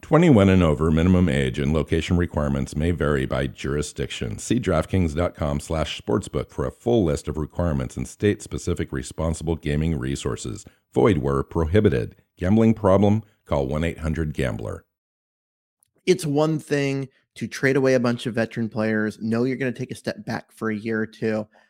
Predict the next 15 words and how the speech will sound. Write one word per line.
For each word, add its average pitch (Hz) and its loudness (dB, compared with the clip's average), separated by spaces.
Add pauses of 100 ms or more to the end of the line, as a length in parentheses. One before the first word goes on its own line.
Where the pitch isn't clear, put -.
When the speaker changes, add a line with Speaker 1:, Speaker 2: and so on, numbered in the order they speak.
(140)
Speaker 2:
um, 113 -2
in 120 -2
order 113 -2
to 113 -2
clear 123 -2
out 117 -2
some 117 -4
cap 113 -4
space 110 -6
and 107 -4
all 110 -2
of 107 -6
that 110 -6
and 113 -10
reload. 95 -6